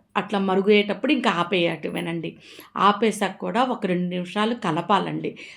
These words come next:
లేకపోతే ఉండగట్టిపోద్ది పాలు. మిక్సీ వేసుకొని పక్కన పెట్టుకోండి. ఈ లోపల నేను బెండకాయ కూర కూడా చేసుకుంటున్నానండి. బెండకాయలు కడిగేసుకొని ముక్కలు చేసుకొని పక్కన పెట్టుకున్నానండి.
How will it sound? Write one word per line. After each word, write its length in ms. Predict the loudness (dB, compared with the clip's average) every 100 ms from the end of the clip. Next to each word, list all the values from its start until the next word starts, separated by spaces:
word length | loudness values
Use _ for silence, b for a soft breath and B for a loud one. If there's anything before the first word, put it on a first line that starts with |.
| B
లేకపోతే 460 | 2 2 2 0 2
ఉండగట్టిపోద్ది 880 | 2 2 0 0 -4 -6 -4 -4 -6
పాలు. 400 | -4 -4 -4 -8 _ B B B _ -2 0
మిక్సీ 320 | 0 0 2 4
వేసుకొని 380 | 4 2 -2
పక్కన 280 | 0 -2 -4
పెట్టుకోండి. 760 | -2 -4 -4 -6 -2 0 0 -2 B B 2
ఈ 100 | 4
లోపల 300 | 4 2 2
నేను 260 | 2 2
బెండకాయ 500 | 2 2 0 0 0
కూర 260 | 0 0 0
కూడా 180 | 0 0 0
చేసుకుంటున్నానండి. 1120 | 0 -2 -6 -6 -6 -4 -4 -4 0 0 -2 B B B B
బెండకాయలు 440 | -2 0 0 -2 0
కడిగేసుకొని 880 | -2 -2 -2 -4 -6 -6 -6 -8 -12 b b _ _ _ _ _ _ _ _ _ -20 -2
ముక్కలు 280 | -2 0 -2
చేసుకొని 400 | 0 -2 0 -2
పక్కన 300 | -2 -4 -4
పెట్టుకున్నానండి. 920 | -4 -8 -8 -6 -6 -6 -4 -4 -6